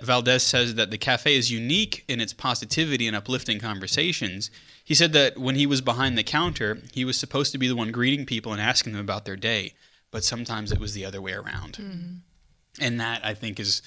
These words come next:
Speaker 1: I mean, that is, uh, perhaps one of the differences of, of being, uh, in a, in a Catholic setting, right, in a, in a, uh, coffee shop that's attached to a parish,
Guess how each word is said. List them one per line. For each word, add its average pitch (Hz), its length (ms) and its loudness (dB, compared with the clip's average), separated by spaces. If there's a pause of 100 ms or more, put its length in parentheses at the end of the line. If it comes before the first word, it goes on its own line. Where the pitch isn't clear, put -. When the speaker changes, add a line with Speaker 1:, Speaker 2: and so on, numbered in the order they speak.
(320)
Speaker 1:
I - 20 -2
mean, 123 320 0
that 135 300 4
is, 117 180 0
uh, 123 180 -6
perhaps 123 480 -2
one 123 200 -6
of 107 80 -8
the 107 80 -4
differences 107 760 -4
of, 98 200 -8
of 98 360 -6
being, 101 480 -6
uh, 98 220 -12
in 101 120 -12
a, 104 140 -6
in 104 120 -8
a 95 40 -8
Catholic 131 460 -2
setting, 98 320 -2
right, 101 160 -4
in 95 160 -6
a, 98 160 -8
in 101 100 -8
a, 92 80 -12 (220)
uh, 104 220 -10
coffee 120 260 -2
shop 107 240 -4
that's - 140 -10
attached 104 380 -8
to 98 60 -8
a 95 40 -6
parish, 95 500 -2